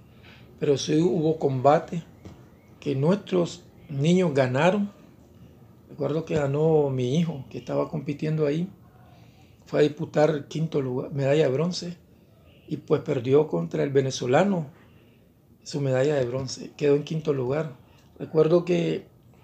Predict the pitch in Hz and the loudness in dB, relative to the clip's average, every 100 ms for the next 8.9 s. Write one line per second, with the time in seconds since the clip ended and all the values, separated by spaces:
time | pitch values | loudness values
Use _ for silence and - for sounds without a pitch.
0 | - - - 170 185 175 147 127 135 160 | -20 -12 2 6 6 4 2 4 6 8
1 | 170 165 139 - 147 170 160 147 160 160 | 6 4 -6 -6 -4 0 2 2 0 -2
2 | 151 151 139 139 143 143 143 151 143 - | -2 -4 -4 -4 -4 -4 -4 -4 -8 -4
3 | 175 175 202 - - - _ _ - - | -4 -4 -8 -12 -18 -20 _ _ -20 -20
4 | - _ - 127 131 127 156 185 147 131 | -20 _ -10 -6 -4 0 6 6 6 0
5 | - 151 151 165 143 - 202 208 - - | -4 -6 -6 -4 -6 -4 -2 -2 -6 -16
6 | - - - _ - 139 139 156 139 143 | -20 -20 -20 _ -8 -2 0 2 2 4
7 | 156 156 - 147 135 131 127 131 - 143 | 2 -2 -4 -4 -4 -6 -8 -10 0 4
8 | 147 147 156 175 147 131 127 147 147 | 4 4 0 2 0 2 2 0 -4